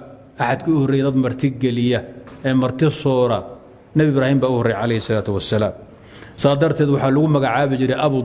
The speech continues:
Diifaan baa la odhan jiray. Waxaa laga yaabaa sida siirada ku sugan iyo taariikhdiisa inuu lugeeyo hal, dhowr kilomitir uu lugeeyo,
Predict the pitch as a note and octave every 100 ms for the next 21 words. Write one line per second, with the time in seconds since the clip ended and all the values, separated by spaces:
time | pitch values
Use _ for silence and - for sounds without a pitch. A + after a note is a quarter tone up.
0 | A2+ B2+ A#2+ C#3+ B2 A#2 A#2 A#2 A#2+ G#2+
1 | A2 A2 G#2+ - - - - - - -
2 | - - - - - - - - A#2+ D3
3 | D3+ E3+ D#3+ C3+ B2+ C3 C3+ - - -
4 | - - D3+ D3 B2 C#3 C#3+ D3 B2+ D3
5 | C3 B2+ B2+ B2 A#2+ B2+ C3+ D3+ B2+ A#2
6 | G2+ G2 F#2 - - - - - - -
7 | - - - - - - E3+ F3 D#3 C#3+
8 | C#3+ C#3+ C3+ C3 C3 - - - C#3+ -
9 | F3 D#3+ - C#3+ C3+ C3+ B2+ - E3 C#3+
10 | B2+ A#2 A2 G2